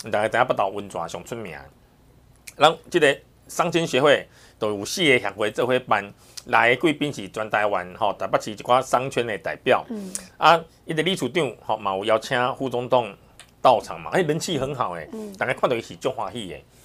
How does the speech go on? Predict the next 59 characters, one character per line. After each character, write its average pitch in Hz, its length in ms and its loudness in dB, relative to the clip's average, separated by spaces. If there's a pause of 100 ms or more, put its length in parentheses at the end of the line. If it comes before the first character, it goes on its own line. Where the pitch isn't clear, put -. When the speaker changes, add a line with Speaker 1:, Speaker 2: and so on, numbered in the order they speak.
(100)
Speaker 2:
嗯。 214 80 -12
Speaker 1:
吼， 113 160 4
足 151 200 4
欢 120 200 2
喜 123 100 0
诶。 101 60 2
Speaker 2:
你 - 40 0
看 311 260 4
迄 330 180 4
白 214 180 2
沙 226 240 6
屯 277 180 0
妈 262 220 4
祖 254 240 2
起 240 240 -6
甲 190 200 4
伊 247 160 -4
去 202 220 -6
嘛 208 140 0
是 208 180 -8
真 277 220 -2
灵 240 160 -2
球 196 160 -2
够 226 120 2
旺。 175 300 2 (180)
Speaker 1:
是 - 260 -6
啊， 131 240 6 (200)
吼， 147 100 -2
所 208 120 6
以 208 40 8
我 226 120 8
意 220 60 6
思 156 160 -2
是 127 100 -8
讲， 175 180 8 (280)
其 175 100 2
实 170 140 0
大 135 120 0
家 147 140 4 (260)
对 147 380 0 (300)
我 185 120 2
伫 147 120 -4
地 113 100 -6
方 143 140 -4
走， 160 200 8
大 110 120 0
家 107 40 0
认 107 140 -4
为 113 60 -6
讲 147 120 -4
啊， 127 280 2
咱 156 240 0
即 156 100 -8
个 131 140 -2
热 110 100 -4
情 117 180 -10
队 113 140 -2
吼， 104 200 0
爱 139 280 -6